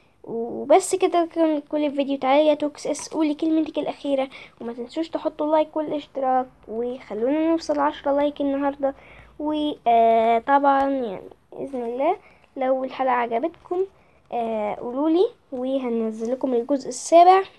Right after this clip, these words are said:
قريب بإذن الله. ده كان الجزء السادس، وكان معاكم أحمد توكسس جيمنج و،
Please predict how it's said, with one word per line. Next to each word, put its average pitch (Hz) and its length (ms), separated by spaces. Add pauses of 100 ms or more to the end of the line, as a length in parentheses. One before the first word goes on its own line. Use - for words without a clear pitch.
(140)
قريب 247 380
بإذن 269 300
الله. 302 320
ده 269 200 (240)
كان 233 200
الجزء 254 300
السادس، 339 540
وكان 311 320
معاكم 302 340
أحمد 269 300
توكسس 269 500
جيمنج 254 460
و، 208 260